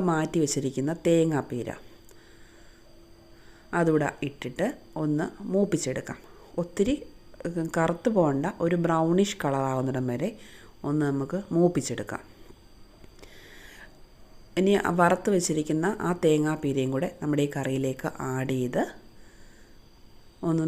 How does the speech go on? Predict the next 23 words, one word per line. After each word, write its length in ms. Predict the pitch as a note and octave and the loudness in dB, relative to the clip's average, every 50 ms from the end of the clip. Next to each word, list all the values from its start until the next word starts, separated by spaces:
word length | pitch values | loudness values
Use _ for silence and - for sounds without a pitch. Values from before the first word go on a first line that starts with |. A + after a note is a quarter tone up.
| E3 D#3+ | 2 0
മിക്സ് 220 | D#3 - - - C#3+ | 0 -2 -2 -2 -2
ചെയ്യാം. 260 | A#2+ A#2 - - - - - - - - - - - - - - - - - - - - - - - - - - - - - - - - - - - - - - - - E3+ | -2 -2 -4 -6 -8 -12 -18 -20 -20 -20 -20 -20 -20 -20 -20 -20 -20 -20 -20 -20 -20 -20 -20 -20 -20 -20 -20 -20 -20 -20 -20 -20 -20 -20 -20 -20 -20 -20 -20 -12 -4 0 2
നല്ല 240 | E3+ F3 F3+ F#3 F3+ F3 | 4 6 6 6 6 6
രുചികരമായ 720 | D#3+ D#3 D#3+ E3+ E3+ F3 F3 F3+ F3+ F3+ F3+ F3+ F3+ F#3 F#3+ G3 - - | 4 4 4 6 6 6 6 6 4 4 4 4 4 4 4 2 2 0
ഒരു 120 | D#3 D#3 D3+ - | 0 0 0 0
കറിയാണിത്. 560 | D3+ C#3+ C#3 D3 D3+ D3 C3+ B2+ B2+ B2 C#3 C#3 D3+ | 0 2 4 4 4 4 4 2 2 2 2 2 2
എല്ലാവരും 460 | E3 F3 F#3+ G3 G3 F#3 F#3 F#3 F3+ E3 | 2 2 4 4 4 4 4 2 0 0
ട്രൈ 160 | D#3 D3 C#3 C#3 C#3 C#3+ | 0 0 0 0 0 0
ചെയ്യണം. 320 | C3 B2 A#2+ B2 C#3 F3+ A#3+ - - - - - - - - - - | -2 -2 -2 0 -2 -2 -4 -4 -8 -14 -18 -16 -16 -18 -14 -4 -2
എൻ്റെ 140 | D3+ D#3 D3+ D3+ | 0 0 0 2
ചാനൽ 360 | - D#3 D3+ D3+ D3+ D#3 E3 F3+ G#3 G3+ | 2 2 4 4 4 4 4 2 2 2
സബ്സ്ക്രൈബ് 440 | - D#3 D3 - - D3+ D3 D3+ D3+ D3 | 0 -2 -2 -2 0 2 4 4 4 4
ചെയ്യാത്തവരെല്ലാവരും 800 | D3 C#3+ C#3 C#3 C#3+ C#3+ C#3+ C#3 C#3 C#3 C#3+ C#3+ C#3+ C#3+ E3 - | 4 2 0 0 0 0 2 2 0 0 0 0 0 0 -2 -4
സബ്സ്ക്രൈബ് 400 | - - - - - D3+ D3+ D3+ D3+ | -6 -8 -8 -4 -2 0 0 2 2
ചെയ്യണം, 300 | D3 D3 C#3+ D3 D#3+ E3+ D3+ C#3 | 2 2 2 2 2 2 2 2
ലൈക്ക് 260 | C3 C3+ C#3 C#3 - - | 0 0 -2 -4 -6 -4
ചെയ്യണം, 260 | D3 D3+ C#3 D3+ E3 F3 - | -4 -2 0 -2 -2 -2 -2
ഷെയർ 260 | D3 C3+ C3 C3+ C#3+ D3 | -2 -2 0 0 0 0
ചെയ്യണം. 280 | C#3 C3 B2+ C3+ F#3 D4+ - - - - - - - - - - - - - - - | 0 0 0 0 0 -2 -2 -6 -12 -20 -20 -18 -18 -18 -18 -18 -18 -18 -18 -6 -2
നമുക്ക് 200 | F#3 F#3 F#3 - G#3+ | -2 0 0 2 2
ഈ 40 | A#3 A#3+ A3+ | 2 4 4
സമയം 240 | G#3+ G#3 G#3 G#3+ A3 | 4 4 4 4 4
ഇതിൽ 140 | G#3 G3+ G#3 | 4 4 4